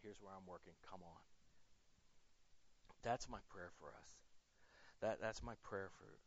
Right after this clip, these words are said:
all of us, that we stop asking, "Who is my neighbor?"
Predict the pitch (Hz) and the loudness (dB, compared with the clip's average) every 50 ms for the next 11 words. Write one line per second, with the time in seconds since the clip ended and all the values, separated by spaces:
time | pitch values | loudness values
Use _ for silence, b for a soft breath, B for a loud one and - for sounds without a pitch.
0 | - - - - - - - - - 101 95 95 95 95 - - - - 87 - | -20 -20 -20 -18 -18 -18 -14 -4 2 2 4 4 2 -2 -6 -8 -8 -8 -8 -10
1 | - 85 92 101 107 110 113 113 107 101 B B B B B B - - - 113 | -12 -12 -10 -8 -6 -6 -4 -6 -6 -8 B B B B B B -4 2 4 4
2 | 107 104 104 98 101 95 - - 107 90 76 - - 101 98 104 110 - - 135 | 4 4 2 0 0 -2 -4 -6 -8 -10 -10 -10 -8 -6 -6 -6 -8 -8 -8 -8
3 | 131 117 117 123 120 - 139 131 123 | -6 -6 -6 -8 -8 -8 -8 -10 -10